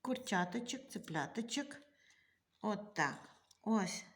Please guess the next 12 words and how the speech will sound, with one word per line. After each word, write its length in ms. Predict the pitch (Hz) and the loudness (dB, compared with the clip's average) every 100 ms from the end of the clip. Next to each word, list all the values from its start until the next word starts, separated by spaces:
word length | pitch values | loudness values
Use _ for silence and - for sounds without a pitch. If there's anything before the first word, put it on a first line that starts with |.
| _ | _
таке 320 | - 208 240 220 | 0 2 4 4
буде, 260 | 196 190 | 4 4
як 280 | 185 175 175 | 2 2 2
мама. 540 | 214 320 349 226 190 170 - - _ _ _ _ _ _ _ | 4 6 6 4 4 -2 -10 -20 _ _ _ _ _ _ _
Таке 280 | 226 226 226 | -6 0 0
буде 320 | 208 190 202 202 - - _ - 214 | 2 2 0 -2 -18 -20 _ -16 -6
зовсім 640 | 190 214 175 - 190 180 - - _ _ _ _ - _ | 0 0 0 -4 -4 -4 -6 -18 _ _ _ _ -20 _
як 240 | 196 190 | 0 2
мама, 280 | 247 359 285 | 4 6 6
але 180 | 214 302 | 6 4
трошки 540 | 302 262 262 247 - | 0 0 0 0 4
менше. 460 | 233 196 175 165 - | 4 6 2 0 -4